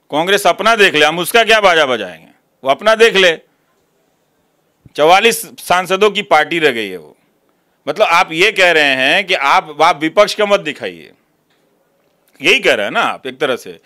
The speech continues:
कि विपक्ष का दिखा दिए, तो आश्चर्य हो रहा है कि विपक्ष का ये कैसे दिखा रहा है। दिखाऊंगा विपक्ष का, जरूर दिखाऊंगा, क्योंकि निन्यानवे दशमलव नौ नौ नौ प्रतिशत मीडिया में विपक्ष पर लगातार हमले हो रहे हैं, और ये हमले ईमानदारी के लिए नहीं हो रहे हैं, पत्रकारिता के लिए नहीं हो रहे हैं।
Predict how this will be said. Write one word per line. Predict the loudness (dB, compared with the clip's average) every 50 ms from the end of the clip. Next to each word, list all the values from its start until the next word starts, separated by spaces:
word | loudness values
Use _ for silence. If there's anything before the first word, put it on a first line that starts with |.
| _ -20 -20 -20 _ _
कि | -12 -10
विपक्ष | -8 -8 -4 -2 -2 -2 -2 0
का | -2 0
दिखा | 0 0 -4 -2 0 -2 0
दिए, | 0 0 0 0
तो | 2 2
आश्चर्य | 2 2 2 0 0 -2 0 0 0 0
हो | 0
रहा | 0 0
है | 0
कि | -2 -2
विपक्ष | -8 -6 -2 -2 -2 -2 -2
का | -4 -4
ये | -2 -2 -2
कैसे | 0 -2 -2 -2 -4 -14
दिखा | -16 -16 -12 -10 -10 -10
रहा | -10 -12
है। | -18 _ _ _ _ _ _ _ -12
दिखाऊंगा | -12 -4 0 2 2 2 2 0
विपक्ष | 0 0 0 -2 -4 -6 -6 -8
का, | -14 -14 -18 -18 _ _ -8 -4
जरूर | -2 0 0 0
दिखाऊंगा, | 0 -2 -4 -4 -4 -6 -4 -4 -6 -6
क्योंकि | -6 -4 -6 -6 -4 -4 -4 -4 -4 -4 -6 -10 -20 -20 -20 -20 -20 -12
निन्यानवे | -4 -4 -4 0 0 0 0 0 0 0 -2 0
दशमलव | 0 0 -2 0 -4 -2 0 0 -2
नौ | 0 2 2 2 2
नौ | 2 2 2 0
नौ | 2 2 2 2 2
प्रतिशत | 2 -2 -6 -6 -6 -6 -6 -6 -4 -2
मीडिया | -4 -4 -2 -2 0 -2 0
में | -2 -4 -8
विपक्ष | -6 -6 -8 -2 0 0 0 0 -4
पर | -4 -4 -4 -2
लगातार | -2 0 0 0 0 0 0 0 0 0
हमले | -2 -4 -4 -2 0 0
हो | 0 0
रहे | 0 0 0
हैं, | 0 -2 -4 -8 -14 -20 -20 -20 -12 -4
और | -2 -2 -2
ये | -2 0 -2 -2
हमले | 0 0 -4 -4 -2 0 0 2 0 0 -2 -6 -10
ईमानदारी | -8 -4 -2 -2 -2 0 0 2 2 2 0
के | 2 0
लिए | 0 2
नहीं | 2 0 0 0
हो | -2 -2
रहे | -4 -4
हैं, | -4 -4
पत्रकारिता | -4 -2 -2 -4 0 0 0 0 0 0 0 0
के | 0 0
लिए | -2 -2
नहीं | -2 -2 -2
हो | -2
रहे | -4 -6
हैं। | -10